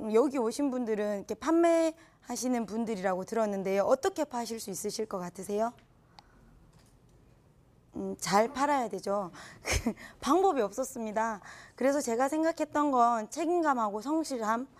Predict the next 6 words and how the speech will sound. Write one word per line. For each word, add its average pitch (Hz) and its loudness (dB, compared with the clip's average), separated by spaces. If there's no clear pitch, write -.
그리고 233 -2
제가 226 4
뭘 208 2
가지고 220 0
있나 262 -2
생각했더니, 226 -4